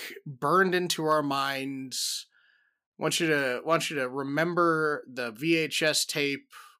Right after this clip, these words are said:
or, uh, D V D that was put in.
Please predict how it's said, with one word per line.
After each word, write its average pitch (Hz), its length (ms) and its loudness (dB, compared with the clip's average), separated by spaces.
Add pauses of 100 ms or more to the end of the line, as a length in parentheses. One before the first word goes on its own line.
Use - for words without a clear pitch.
or, 113 600 -4 (600)
uh, 104 640 2 (160)
D 156 220 -4
V 151 200 -4
D 139 280 0
that 131 120 -2
was 123 120 -6
put 135 260 -4
in. 123 360 -6